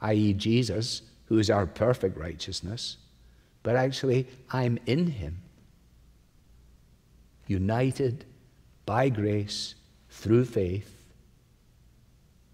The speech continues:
all who believe. So the story of David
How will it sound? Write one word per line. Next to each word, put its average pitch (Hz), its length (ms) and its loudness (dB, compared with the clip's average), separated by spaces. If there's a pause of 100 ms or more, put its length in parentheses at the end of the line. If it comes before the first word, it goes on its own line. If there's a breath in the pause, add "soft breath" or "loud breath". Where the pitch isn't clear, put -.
(1120)
all 104 200 0
who 95 140 0
believe. 92 600 -4 (1200 soft breath)
So - 160 4
the 151 100 6
story 165 340 8
of 147 120 8
David 151 360 8